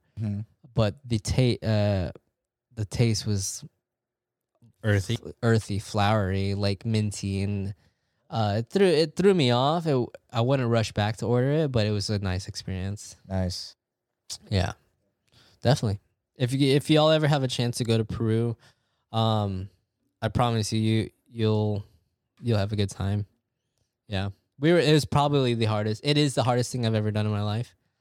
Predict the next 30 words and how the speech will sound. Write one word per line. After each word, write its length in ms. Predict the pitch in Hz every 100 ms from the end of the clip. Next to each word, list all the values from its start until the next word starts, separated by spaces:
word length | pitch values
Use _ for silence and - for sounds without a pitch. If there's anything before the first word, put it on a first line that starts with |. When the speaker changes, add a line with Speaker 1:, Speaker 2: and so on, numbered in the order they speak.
| _ _
Speaker 1:
Wow. 180 | 98 95
Speaker 2:
As 100 | 101
far 140 | - 113
Speaker 3:
The 60 |
Speaker 2:
as 60 | 98
the 40 |
Speaker 3:
altitude? 400 | 101 104 - 113 - _ _ _ -
Speaker 2:
altitude, 680 | 135 - - 147 143 131 117
the 120 | 117
four-day 480 | - - 127 123 120
trek, 540 | - 123 117 117 - _ 123
going 300 | 123 123 - -
up 320 | 120 117 -
and 180 | 120 113
down 340 | 110 113 117
the, 280 | 113 110 110
the 80 | 110
mountains, 720 | 107 104 110 113 110 113 -
like, 280 | 107 98 101 113 _ _ _ _ _
it, 200 | 123 123
it's 160 | 131 -
the 100 | 123
hardest 300 | 123 117 -
thing 140 | 113
I've 100 | 104
done 160 | 104 101
in 60 | 101
my 100 | 98
life, 260 | 101 101 -
but 220 | 104 101